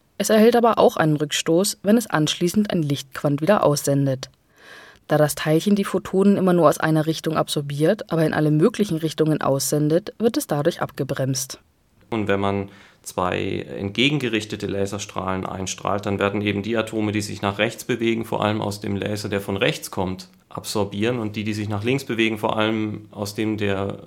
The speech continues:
Speaker 2: äh, von links kommt. Und dadurch geht die Kraft immer der Bewegungsrichtung entgegen und das gibt eine Bremskraft.
Speaker 1: Verantwortlich dafür ist die Impulserhaltung, die sich zum Beispiel auch in jedem Billardspiel beobachten lässt.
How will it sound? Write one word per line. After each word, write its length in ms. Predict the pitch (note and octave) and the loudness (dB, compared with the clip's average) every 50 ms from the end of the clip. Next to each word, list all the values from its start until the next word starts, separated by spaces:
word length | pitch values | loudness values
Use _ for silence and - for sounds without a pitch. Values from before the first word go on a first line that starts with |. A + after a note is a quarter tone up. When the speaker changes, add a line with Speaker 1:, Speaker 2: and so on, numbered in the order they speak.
| - - | -14 -10
Speaker 2:
äh, 180 | G2+ G2+ G2+ | -8 -8 -8
von 200 | G#2 - - F#2+ | -8 -6 -6 -2
links 300 | G2 A#2 D3 E3 E3 - | 0 0 0 0 0 -2
kommt. 300 | - G#2 G#2 A2+ - G2 | -2 -2 0 0 -2 -2
Und 160 | G#2 G2+ G2 G#2 | -4 0 2 4
dadurch 280 | G#2 G#2 A#2+ A2+ - | 4 4 2 0 -2
geht 200 | - B2 A#2 A2+ | -2 -2 -2 -2
die 40 | G#2+ | -4
Kraft 320 | G#2+ A2 A2+ A#2+ - - | -4 -2 -2 -2 -2 -4
immer 200 | - B2 A#2+ A#2 | -4 -2 0 0
der 80 | A2 A2+ | 0 0
Bewegungsrichtung 720 | G#2 A2 G#2+ B2 C3+ C3 A2 - - G2+ G2 - - G2 | 0 0 0 0 0 0 -2 -2 -2 -4 -4 -4 -6 -6
entgegen 400 | F#2+ F#2+ F#2+ F#2+ F#2+ F#2 F#2+ F#2+ | -6 -6 -6 -8 -8 -8 -6 -6
und 140 | F#2 F#2 F2 | -6 -6 -4
das 200 | G#2+ G#2 - - | -4 -6 -6 -8
gibt 180 | G#2+ G#2 - - | -10 -12 -12 -12
eine 80 | F#2 | -12
Bremskraft. 720 | - - F2+ F2+ F#2 - - - - - G2+ G#2 - - - _ _ _ _ | -12 -10 -10 -10 -10 -10 -12 -14 -16 -16 -16 -18 -20 -20 -20 _ _ _ _
Speaker 1:
Verantwortlich 800 | - - - - - - B3 C#4 - G#3 F3 E3+ - D#3 - | -10 -2 0 2 4 4 4 4 4 4 4 4 2 -2 0
dafür 360 | - D3+ D3 C#3+ - - D#3 D3 | 2 2 2 2 2 2 2 2
ist 160 | D#3 - - | 2 2 4
die 60 | G3+ | 4
Impulserhaltung, 1040 | G#3+ G#3 G#3 - D#3 D3 - - D3 C#3 C3+ C#3+ C#3 C3+ - C#3+ C#3 C#3 C#3+ - - | 4 4 4 2 2 2 2 0 -2 0 0 0 0 0 0 0 0 0 0 0 0
die 80 | G#3 | 0
sich 120 | G#3 A#3 G#3 | 0 0 2
zum 160 | - - B3 | 2 2 4
Beispiel 460 | F#3+ E3 D3+ D#3 - - - E3+ D#3 | 6 6 4 4 2 0 0 2 4
auch 160 | D#3 D#3+ - | 6 4 4
in 80 | F3 F3+ | 4 2
jedem 240 | E3+ G3 G#3 A#3 G#3 | 2 4 4 6 6
Billardspiel 560 | F#3 D#3 D3+ D3 C#3 - - - D#3 D3+ D3 | 6 6 6 6 4 2 0 -4 -2 -2 -2
beobachten 640 | C#3+ D3 C#3 G#2 A#2+ C3+ C#3+ C3+ - - - C#3 | 0 0 0 0 0 0 0 -2 -2 -4 -4 -2
lässt. 440 | C#3 C3+ C3 B2+ - - - - - | -2 -2 -2 -2 -4 -6 -8 -12 -16